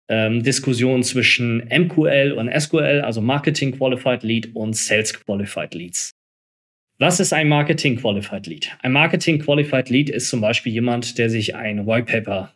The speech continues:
äh, gedownloadet hat, jemand, der eine Messe besucht hat, jemand, der, ähm, vielleicht mal auf eurer Website war oder irgendwo mal irgendwie seine Kontaktdaten hinterlassen hat. Ein Sales Qualified Lead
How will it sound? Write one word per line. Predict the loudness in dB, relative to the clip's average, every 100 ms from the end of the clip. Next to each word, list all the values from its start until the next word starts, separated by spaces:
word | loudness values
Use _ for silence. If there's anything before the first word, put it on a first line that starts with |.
| _
äh, | -4 -4 -2
gedownloadet | 0 0 -2 -4 -6 -8
hat, | -10 -10 -6
jemand, | -4 -4 -4 -4 -4
der | -2
eine | -2 -2
Messe | 0 0 -2
besucht | -4 -6 -8
hat, | -10 -10 -8
jemand, | -8 -4 -6 -6 -4
der, | -2 -4 -6 _ _ _ _ _ _ _ 0
ähm, | 2 2
vielleicht | 2 4 4 2
mal | -2
auf | -2
eurer | -2 2 2
Website | 2 0 -2 0 0
war | -2 -2
oder | -2 0
irgendwo | 2 4 2 2 2
mal | 2 0 2
irgendwie | 2 2 2 2 2
seine | 2 -2
Kontaktdaten | -4 -4 -4 -2 -2 -2 -2
hinterlassen | -8 -6 -4 -4 -6 -10 -14
hat. | -18 -18 _
Ein | -4 -2
Sales | 2 2 0
Qualified | 0 2 2 0 0
Lead | 2 2 0